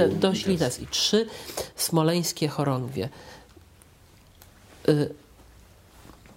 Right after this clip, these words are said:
Speaker 1: y, jakby zamknęły tę lukę,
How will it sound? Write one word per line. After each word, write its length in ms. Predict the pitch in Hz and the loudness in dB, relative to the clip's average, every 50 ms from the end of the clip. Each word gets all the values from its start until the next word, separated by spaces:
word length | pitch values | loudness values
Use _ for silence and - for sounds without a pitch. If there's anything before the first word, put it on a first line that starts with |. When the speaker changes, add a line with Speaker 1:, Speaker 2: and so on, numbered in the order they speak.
| - - - - - - - - 135 143 139 156 | -20 -20 -20 -20 -20 -20 -6 -4 -4 -4 2 4
Speaker 1:
y, 60 | 175 | 4
jakby 280 | 165 160 151 151 156 151 | 4 6 6 6 6 6
zamknęły 760 | 135 135 175 214 233 240 233 - - 285 302 311 311 285 277 | 6 6 6 4 4 2 -2 0 2 4 4 6 6 4 2
tę 120 | - - 254 | 2 2 2
lukę, 360 | 262 254 247 220 - - | 2 4 2 2 0 -4